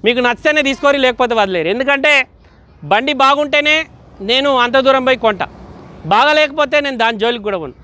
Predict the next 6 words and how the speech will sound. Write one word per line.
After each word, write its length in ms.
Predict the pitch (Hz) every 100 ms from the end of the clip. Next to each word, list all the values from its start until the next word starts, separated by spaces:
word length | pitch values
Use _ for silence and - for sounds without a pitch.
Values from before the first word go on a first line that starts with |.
| - - 202
ఎక్కడన్నా 500 | 208 269 269 247 226
రస్ట్ 160 | -
వచ్చినా, 480 | 285 277 277 277 269 - - - -
ఏమన్నా 280 | 202 254 262
డ్యామేజ్ 440 | 208 208 262 262
అయినా, 360 | 262 262 262